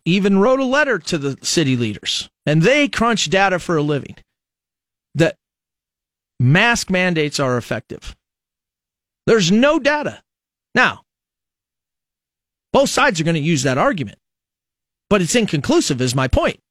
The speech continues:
We can both talk about that. And I'll, t-, I'll say this about the hearing. You know, Pat Lopez used the number of, uh, uh, the unfortunate number of four hundred and some deaths in Lincoln.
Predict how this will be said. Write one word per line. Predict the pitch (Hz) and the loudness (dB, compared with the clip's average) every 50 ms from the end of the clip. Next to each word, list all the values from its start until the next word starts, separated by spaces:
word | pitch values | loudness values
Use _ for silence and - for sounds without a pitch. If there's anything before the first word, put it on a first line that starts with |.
| _ - | _ -4
We | 190 208 - | -2 -2 -2
can | - 151 139 | -2 -2 -2
both | 107 - 226 277 311 254 - - - _ _ _ _ _ _ _ _ _ _ _ _ _ _ _ _ _ _ _ _ _ _ _ _ _ _ _ _ _ | 0 2 2 2 2 0 -2 -6 -14 _ _ _ _ _ _ _ _ _ _ _ _ _ _ _ _ _ _ _ _ _ _ _ _ _ _ _ _ _
talk | - 233 254 247 - | 0 0 0 0 -2
about | 147 127 113 107 - | -4 -6 -6 -8 -8
that. | - 113 92 - - _ 131 - _ _ _ _ _ _ _ _ _ _ _ _ _ _ _ _ _ _ - | -10 -10 -10 -10 -14 _ -20 -20 _ _ _ _ _ _ _ _ _ _ _ _ _ _ _ _ _ _ -4
And | 220 220 | -2 0
I'll, | 214 208 | 0 -2
t-, | - - - | -4 -2 -2
I'll | 208 208 196 | -2 -2 -2
say | - - 294 330 | -2 -2 -2 0
this | 277 240 254 247 - - | 0 0 -2 -2 -2 -4
about | 156 156 147 151 | -4 -4 -4 -4
the | 156 143 | -2 0
hearing. | 160 214 190 151 113 - | 0 0 0 -2 -4 -2
You | - 180 | -2 0
know, | 180 170 135 | 0 0 -2
Pat | - - 262 277 254 226 | 0 0 0 0 0 0
Lopez | 190 220 226 - - 202 170 170 156 147 | 0 0 0 0 0 0 0 0 -2 -2
used | 170 175 175 175 170 151 - - - - - - _ _ _ _ _ _ _ | -2 0 0 0 0 -2 -2 -6 -8 -12 -14 -20 _ _ _ _ _ _ _
the | 143 160 | 0 0
number | 170 175 175 175 170 170 165 156 | 2 2 2 2 2 2 2 2
of, | 151 151 143 127 127 131 | 2 0 0 -4 -6 -4
uh, | 131 143 139 139 135 131 - - _ | -2 -2 -2 -2 -2 -4 -6 -8 _
uh, | - - - - - - | -12 -12 -12 -12 -12 -4
the | 156 147 156 | -2 0 2
unfortunate | 156 151 - 208 254 262 - - 165 151 | 2 0 2 0 0 0 0 -2 -2 0
number | 147 143 143 143 147 147 | 0 0 0 0 0 0
of | 139 123 | 0 -2
four | - - 180 180 | -2 0 2 2
hundred | 160 175 165 165 156 151 143 | 2 4 2 2 2 2 2
and | 135 139 135 - _ | 0 -2 -4 -4 _
some | - - 170 156 151 135 | -2 -2 0 0 2 2
deaths | 147 147 143 131 - - | 2 0 0 0 -2 -2
in | 143 131 123 | -2 0 2
Lincoln. | 135 139 127 - 113 104 | 2 0 0 -2 -6 -8